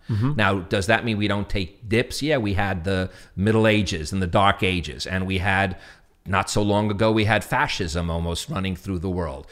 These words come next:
Speaker 2: So I'm not saying we don't have ups and downs as society, but if you look at us as a whole,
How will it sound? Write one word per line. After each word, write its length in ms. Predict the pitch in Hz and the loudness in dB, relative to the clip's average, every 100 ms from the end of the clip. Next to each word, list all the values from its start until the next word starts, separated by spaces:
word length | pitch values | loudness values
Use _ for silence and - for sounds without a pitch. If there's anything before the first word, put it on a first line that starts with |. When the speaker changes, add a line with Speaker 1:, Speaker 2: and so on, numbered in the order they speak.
| - - | -20 -10
Speaker 2:
So 160 | - | 0
I'm 120 | 107 139 | 2 2
not 140 | 127 | 0
saying 280 | - 127 110 | 0 0 0
we 120 | 107 | 0
don't 200 | 107 110 | 0 0
have 400 | 107 101 98 - - _ _ | 0 0 0 -4 -18 _ _
ups 320 | 113 - - | 0 2 -2
and 180 | 107 98 | -2 0
downs 560 | 104 107 107 92 87 - | 2 2 0 -2 -6 -8
as 180 | 87 82 | -6 -6
society, 720 | - 85 - 78 76 73 71 76 | -6 -6 -6 -4 -6 -8 -12 -8
but 280 | 92 90 - _ - | -8 -8 -14 _ -10
if 180 | 92 - | -8 0
you 100 | 107 | 2
look 220 | 120 - | 2 4
at 160 | 113 | 4
us 320 | 110 104 - - _ _ | 6 2 -2 -8 _ _
as 200 | 92 92 | -6 -2
a 60 | 92 | -2
whole, 540 | - 104 90 73 69 | 0 0 0 -4 -10